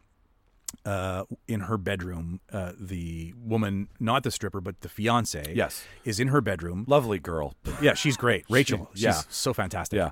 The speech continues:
Speaker 1: Uh,
Speaker 2: She
Speaker 1: she
Speaker 2: nailed being
Speaker 1: Oh.
Speaker 2: an absolute bitch.
Speaker 1: Yeah,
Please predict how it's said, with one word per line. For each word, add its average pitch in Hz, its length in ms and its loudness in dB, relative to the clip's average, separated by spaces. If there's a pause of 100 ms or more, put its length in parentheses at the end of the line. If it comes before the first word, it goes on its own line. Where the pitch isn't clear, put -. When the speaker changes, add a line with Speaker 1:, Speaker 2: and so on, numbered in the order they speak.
Speaker 1:
Uh, 117 200 4
Speaker 2:
She - 220 4
Speaker 1:
she 123 80 2
Speaker 2:
nailed 107 420 6
being 98 280 2
Speaker 1:
Oh. 95 300 0
Speaker 2:
an 101 120 0
absolute 98 420 0
bitch. - 340 -4
Speaker 1:
Yeah, 123 260 8